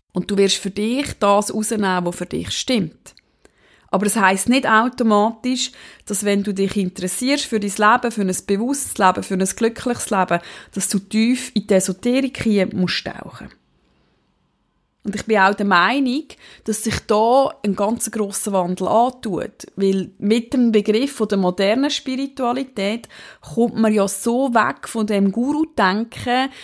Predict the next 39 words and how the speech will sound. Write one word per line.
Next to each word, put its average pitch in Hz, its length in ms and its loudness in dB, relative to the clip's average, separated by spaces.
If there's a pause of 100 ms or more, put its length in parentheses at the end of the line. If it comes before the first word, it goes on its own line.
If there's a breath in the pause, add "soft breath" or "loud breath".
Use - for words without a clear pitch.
(200 loud breath)
von 220 200 -2
diesen 202 420 4
Lehrern, 262 920 0
dass 196 200 -4
jeder 254 320 -2
muss 226 300 0
seinen 202 240 2
Mentor 269 600 0
haben, 233 280 2
dass 220 160 -6
er 202 160 0
spirituell 196 760 0
erleuchtet 226 640 -2
ist. 262 340 -4 (680 loud breath)
Da 202 140 0
bin 202 240 2
ich 202 160 0 (340)
ganz 214 320 0
ehrlich 294 320 0
gesagt 240 480 0
absolut 233 580 0
anderer 254 440 0
Meinung, 220 400 0
weil 196 140 0
ich - 120 -8
bin 190 140 -4
der 185 100 -2
Meinung, 208 480 2
genau 190 540 2
du 233 180 -2
hast 220 160 0
in 202 80 -4
dir 208 180 -2
drin, 202 240 -2
was 180 220 -4
für 185 100 -8
dich 165 240 -6
richtig 214 380 -8
ist. - 280 -12